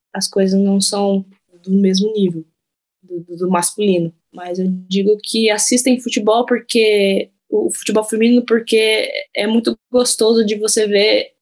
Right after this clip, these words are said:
o quanto a gente ama fazer isso e o quanto a gente fica feliz de ter dois mil,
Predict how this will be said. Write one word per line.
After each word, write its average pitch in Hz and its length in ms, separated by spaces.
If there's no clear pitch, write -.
o 208 120
quanto 240 300
a 240 40
gente 220 520
ama 247 380
fazer 202 340
isso 208 440
e 208 480
o - 80
quanto 254 220
a - 20
gente 247 160
fica - 240
feliz 254 340
de 233 140
ter 247 140
dois 247 360
mil, 247 280